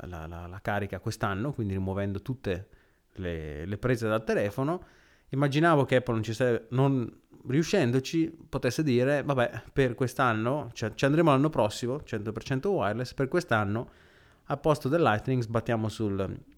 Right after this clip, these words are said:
sull'iPhone una U S B C", tanto anche i Mac hanno l'U-, la U S B C e per, eh, conformarci con quanto già, eh, dimostrato e portato avanti sui portatili, sbattiamo la U S B C anche sul, sull'iPhone. In realtà poi è arrivata la precisazione del Sher Gurman, che è un altro che ne sa qualcuna,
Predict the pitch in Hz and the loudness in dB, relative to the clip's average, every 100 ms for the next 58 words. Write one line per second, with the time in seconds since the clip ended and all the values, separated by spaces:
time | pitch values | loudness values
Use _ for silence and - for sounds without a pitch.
0 | - - 127 123 120 117 110 110 110 117 | -20 -4 0 2 2 0 0 0 0 0
1 | 117 143 180 - 123 - 104 98 87 - | 0 -2 -4 -4 -2 0 -2 -4 -6 -8
2 | 101 104 98 104 107 101 98 95 98 92 | -8 -4 -4 -2 -4 -4 -4 -4 -2 -2
3 | - 101 104 107 170 196 - 101 - 98 | -2 -2 -2 -2 -4 -4 -2 -4 -4 -6
4 | - 107 - 67 - _ _ - 120 117 | -6 -8 -10 -14 -18 _ _ -8 -4 -2
5 | 113 113 110 - 110 101 104 101 101 98 | -2 -2 -4 -6 -8 -8 -6 -6 -4 -4
6 | 92 104 98 - - - _ _ _ _ | -4 -4 -6 -8 -18 -20 _ _ _ _
7 | 104 95 101 113 107 117 110 101 104 107 | -8 -6 -4 -4 -2 -2 -2 -4 -4 -2
8 | 110 117 110 123 131 190 104 95 104 104 | -2 -2 -2 -2 -2 -4 -4 -4 -6 -4
9 | 113 104 95 92 92 - 95 95 - 78 | -6 -4 -4 -4 -4 -6 -10 -10 -10 -10
10 | 87 - 90 78 - 53 - 113 101 - | -10 -10 -10 -10 -12 -14 -6 -4 -2 -2
11 | 135 180 214 220 147 147 147 127 113 104 | 4 6 6 2 2 0 2 2 2 0
12 | 107 101 101 107 113 113 - 120 104 101 | -2 -4 -4 -6 -4 -6 -4 -2 0 -2
13 | 98 139 131 123 110 110 117 104 92 92 | -4 -4 -2 -2 0 -2 -2 -4 -6 -8
14 | - 98 92 110 160 160 107 101 117 | -8 -6 -4 -4 -4 -4 -4 -4 -4